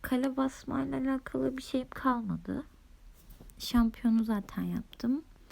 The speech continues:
İşte ekipman arıyorum. Ekipman bulmaya çalışıyorum falan filan. Bu kadar. Kamp kesip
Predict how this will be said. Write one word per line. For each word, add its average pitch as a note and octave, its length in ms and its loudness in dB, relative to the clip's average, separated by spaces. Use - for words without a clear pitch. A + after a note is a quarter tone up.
İşte - 220 -4
ekipman B3 420 2
arıyorum. F#3+ 560 2
Ekipman F#3 580 -2
bulmaya F3+ 180 -2
çalışıyorum F#3 600 -8
falan F3+ 360 -6
filan. D4+ 400 -2
Bu F4 100 -10
kadar. - 500 -2
Kamp A3+ 300 2
kesip - 340 -8